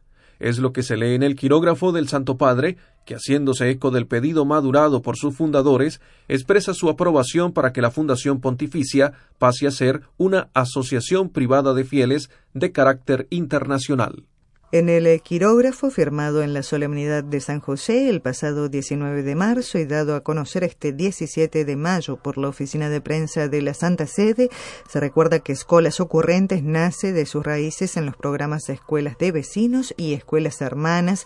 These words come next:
Speaker 2: desarrolladas en la ciudad de Buenos Aires por iniciativa del entonces arzobispo cardenal Jorge Mario Bergoglio.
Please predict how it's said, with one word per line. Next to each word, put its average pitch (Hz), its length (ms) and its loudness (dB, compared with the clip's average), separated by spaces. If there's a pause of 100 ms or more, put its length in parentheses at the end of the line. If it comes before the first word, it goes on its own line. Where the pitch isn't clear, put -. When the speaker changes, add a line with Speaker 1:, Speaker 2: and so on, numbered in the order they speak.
Speaker 2:
desarrolladas 220 920 0
en 156 160 -2
la 143 80 -2
ciudad 143 420 0
de 147 280 -4
Buenos 185 420 -2
Aires 220 400 0 (160)
por 160 220 6
iniciativa 151 580 -2
del 139 200 -4
entonces 139 600 -4
arzobispo 196 800 0
cardenal 170 720 0
Jorge 180 560 2
Mario 143 400 0
Bergoglio. 156 560 0